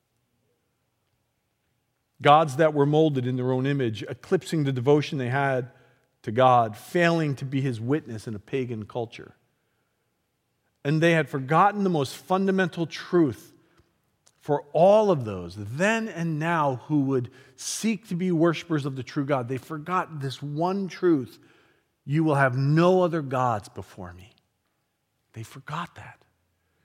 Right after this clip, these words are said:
You will have no other gods before me. That's first reality. The second reality is this. They are in Babylon and they are waiting.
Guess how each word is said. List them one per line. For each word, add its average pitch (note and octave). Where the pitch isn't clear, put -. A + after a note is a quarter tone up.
You D3+
will C#3+
have C3
no D3
other F3+
gods C#3+
before G#2+
me. F#2+
That's B2+
first A#2
reality. F2+
The C#3
second A3+
reality B2
is A2+
this. A2+
They F3
are F3+
in F#3+
Babylon D#3
and C3
they C#3+
are C#3
waiting. A#2+